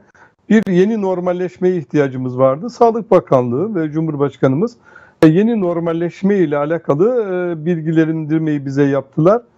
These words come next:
Ve de, e, bir koşul koydular. Maske, mesafe ve hijyen, e, koşullarını birlikte götürmek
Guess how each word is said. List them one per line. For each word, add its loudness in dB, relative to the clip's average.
Ve 4
de, -2
e, -4
bir 0
koşul 2
koydular. 2
Maske, 0
mesafe -2
ve -2
hijyen, -2
e, 2
koşullarını 0
birlikte 2
götürmek -4